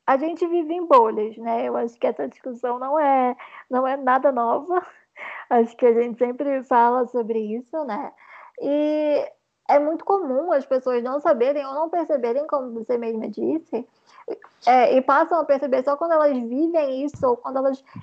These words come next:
conhecem alguém que vive isso, ou passam por alguma situação,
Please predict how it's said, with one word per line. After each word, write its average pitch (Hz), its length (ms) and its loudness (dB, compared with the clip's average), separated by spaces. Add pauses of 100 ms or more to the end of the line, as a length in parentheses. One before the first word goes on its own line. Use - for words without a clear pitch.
(140)
conhecem 277 640 0
alguém 269 480 -2
que 269 120 -4
vive 247 600 -4
isso, 262 260 -2
ou 262 260 4 (220)
passam 302 400 2
por 294 140 0
alguma 254 280 -2
situação, 240 720 0